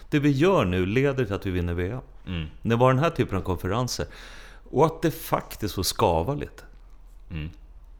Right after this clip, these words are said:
Speaker 1: Det är, alltså, människor tycker olika. Ja, men då får vi väl prata om det då.
Speaker 2: Ja.
Speaker 1: Ehm, de gånger när, när, när det inte blir bra, det är ju de gångerna när, när vi undviker, och jag undviker ibland också.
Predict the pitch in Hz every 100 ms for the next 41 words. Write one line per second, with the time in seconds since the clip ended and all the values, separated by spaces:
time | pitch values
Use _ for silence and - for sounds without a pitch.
0 | - - - - - 220 - - - -
1 | 131 151 123 139 139 139 143 135 101 135
2 | - - - 160 160 165 151 147 131 117
3 | - - - 92 107 98 - 208 - -
4 | - 85 92 - - - - - - -
5 | - - - - - 101 104 104 101 82
6 | - 139 147 151 143 139 135 135 117 117
7 | 123 123 120 117 117 127 135 120 - -
8 | 180 143 85 85 104 135 131 123 117 104
9 | 104 101 101 98 90 - - - 92 95
10 | 92 90 90 92 104 104 110 92 80 131
11 | 180 - 76 85 117 165 127 - 123 95
12 | 92 - 85 85 82 127 - -